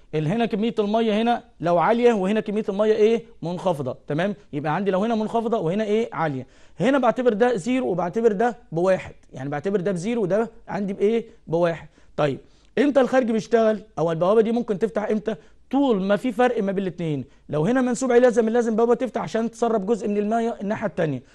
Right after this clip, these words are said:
طب لو ده اللي عالي، تمام، وده اللي انخفض، يبقى دي برضو تفتح عشان تسرب جزء من الناحية التانية. يعني لو كان ده بواحد وده بصفر أو ده مثلًا بصفر هو ده بواحد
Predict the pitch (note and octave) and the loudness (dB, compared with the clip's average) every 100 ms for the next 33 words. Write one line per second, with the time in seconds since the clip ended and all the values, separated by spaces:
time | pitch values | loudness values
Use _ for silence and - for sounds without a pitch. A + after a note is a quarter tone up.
0 | - - D#3 E3+ F3+ B3 A#3+ A#3+ B3+ A#3 | -20 -6 -2 0 2 4 6 6 4 0
1 | - - - E3+ G#3+ F3+ G#3 A#3 A#3 A#3 | -10 -14 -6 -2 -2 0 0 0 0 0
2 | A#3+ A3+ - - - E3+ E3 G#3+ A3+ A3 | 0 -2 -8 -12 -6 -2 -2 0 2 2
3 | - A#3 B3 G3+ F#3 F#3 F3+ A3 A3 G#3+ | 2 2 2 -2 -2 -6 -2 0 2 0
4 | G#3 G3 G#3 G3+ - F3 D3+ C#3+ D3+ G#3 | 0 -2 -2 -2 -2 -2 -2 -4 -2 -2
5 | G#3 G#3+ A3 G#3 E3 E3 F#3+ B3 A#3+ - | 0 2 4 4 2 -2 2 2 2 -4
6 | - - E3 E3+ G#3 A3 G#3 F#3 A3+ G3 | -20 -4 -2 2 2 2 0 0 0 0
7 | F#3+ G#3+ F#3 G3+ A#3 B3 C4 | 2 2 2 2 2 2 0